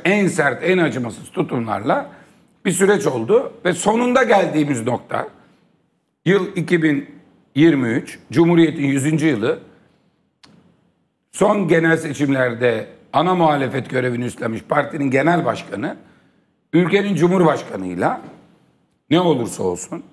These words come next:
Bayramlaşmıyor. Anıtkabir'de bile el sıkışmıyor. Camide bile göz göze gelmiyor. Ben böyle bir tablonun içinde olmayı şahsen de doğru bulmam. Ülkeyi yönetmeye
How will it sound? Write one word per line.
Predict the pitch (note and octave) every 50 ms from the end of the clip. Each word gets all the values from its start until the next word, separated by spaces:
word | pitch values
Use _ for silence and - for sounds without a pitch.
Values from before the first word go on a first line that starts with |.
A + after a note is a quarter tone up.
| _ _ _ _ _ _ _ _ _ _ _ _ _ _ _ _ _ _ _ C#3+
Bayramlaşmıyor. | D3+ D#3+ E3 E3 E3+ E3+ E3+ F3+ E3+ E3+ E3+ F3+ F3+ F#3 F#3 F3+ - - - - _ _ _ _ _ _ _ _ _ _ _ _ _ _ _ _ _ _ _ _
Anıtkabir'de | - D#3+ G3 G3+ - - E3 D#3+ C#3+ C#3+ C3+ A#2+ A#2+ A#2
bile | A2 G#2+ A2+
el | A2+ A#2 A2+
sıkışmıyor. | - E3 C3+ E3+ E3+ E3+ F3 F#3 F3+ F#3+ F#3 F3+ E3 - - - _ _ _ _ -
Camide | G2 - F#3 F3+ G3 F#3+ G3 F#3 G3+ G3 E3+
bile | E3+ F#3+ F#3+
göz | E3+ F#3 F3+ E3 C#3
göze | C#3+ D#3 C#3+ F3
gelmiyor. | - D#3+ D3+ C3+ A#2+ G2+ F#2 F2 E2 - - _ _ _ _ _ _ _ _ _ _
Ben | D3+ G3+ G#3 G#3 G#3
böyle | A3+ G#3+ F#3+ F3+
bir | D3+ C#3
tablonun | - E3 E3 D3+ C#3+ C#3+ C#3 B2+ A#2 A#2 B2 -
içinde | C#3+ - D3+ D#3+ D3+ D#3
olmayı | D3 B2+ - D#3 E3+ E3+ D3+ C3 A#2 A#2 C#3+ G#3 A3+ - - - - _ _ _
şahsen | - - G#3+ - - - - F#3+ F3 D3 C3
de | B2+ A#2+
doğru | B2+ C3 C#3 D3+ F3+
bulmam. | G3 G3+ G3+ G#3 G#3 A3 G#3 - - - - _ _ _ _ _ _ _ _ _ _ _ _ _ _ _ _ _ _ _ _ _ _ _ -
Ülkeyi | E3 E3 D#3 - - E3+ G3 G#3 G#3 G3
yönetmeye | F3+ F3 E3+ E3 E3 E3 E3 - - E3+ D#3+ D#3+ E3 E3+ E3+ D#3+ C3+ G#2 - -